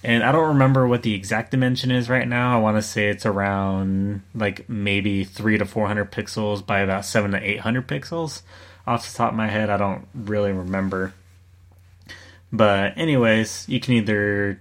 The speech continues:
design it within Snapchat or you can upload your own thing. So the second step in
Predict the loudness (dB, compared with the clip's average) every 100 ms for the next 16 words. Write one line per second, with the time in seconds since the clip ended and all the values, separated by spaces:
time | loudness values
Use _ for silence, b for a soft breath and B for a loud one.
0 | -2 0 2 2 4 2 0 0 -2 -2
1 | -2 -2 0 0 0 -2 -2 -2 -6 -4
2 | -2 0 0 -2 -2 -4 -4 -2 -2 -4
3 | -10 -16 -20 _ -20 -20 -20 -20 -20 -20
4 | -20 -20 B B B 2 4 6 4 2
5 | 2 -2 -2 -4 -2 -4 -6 0 2 2
6 | 2 0 -2 -2 -2 -2